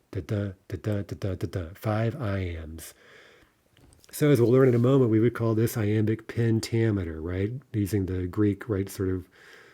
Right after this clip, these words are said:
numbers, right? Pentameter means, I guess, something like five meter, right? Meaning there are five feet in this, uh, in this poetic meter, right? Five feet to a line.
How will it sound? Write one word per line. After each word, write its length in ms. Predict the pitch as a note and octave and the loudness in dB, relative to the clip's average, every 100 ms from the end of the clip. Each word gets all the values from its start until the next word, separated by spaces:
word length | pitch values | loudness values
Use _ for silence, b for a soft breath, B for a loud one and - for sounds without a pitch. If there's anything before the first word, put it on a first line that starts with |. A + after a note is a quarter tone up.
| B B - | B B -4
numbers, 560 | A2 A#2 A2+ A2 G#2+ | 2 4 6 6 4
right? 240 | G#2 G2+ G#2 | 2 -2 -2
Pentameter 760 | - A#2+ A2+ A2+ G#2+ G#2 G#2+ | 0 0 2 2 2 2 2
means, 340 | G2+ G2 - D#4+ E4+ _ _ - B3+ | 2 0 -4 -10 -16 _ _ -12 -4
I 80 | |
guess, 220 | A2 G#2 - | -2 -2 -2
something 200 | G2+ F#2+ | -2 -2
like 140 | F#2 | -4
five 540 | - A#2+ A2 G#2 G2+ | -4 -2 0 -2 -2
meter, 480 | B2+ G#2 G#2 F#2+ F2+ | -2 0 2 0 -2
right? 220 | F#2 F#2+ | -2 -2
Meaning 320 | G2 F#2+ F#2+ G2 _ B B - | -2 -2 -2 -6 _ B B -4
there 160 | G2 | -2
are 60 | G2+ | -2
five 380 | - A2+ G#2+ - | -2 -2 0 -4
feet 500 | - B2+ G#2+ G#2+ - b b b b | -2 0 2 0 -6 b b b b
in 180 | - G#2+ | -4 0
this, 320 | G2+ G2+ - | 0 -2 -6
uh, 300 | F#3+ G#2 G2 G2 - | -6 -6 -6 -6 -4
in 140 | G#2+ | -2
this 160 | G2+ - | -2 -2
poetic 360 | - G2+ F#2+ | -2 0 0
meter, 360 | G#2 G#2+ F#2 D#2 | 0 0 0 -4
right? 220 | D#2+ F2+ | -8 -8
Five 320 | F#2+ G#2 G#2 G#2 | -6 -4 -4 -4
feet 300 | - G#2 G2+ | -2 -2 -2
to 160 | G#2+ | -2
a 40 | G#2 | 0
line. 480 | G2 F2+ E2 D#2+ | -2 -4 -8 -12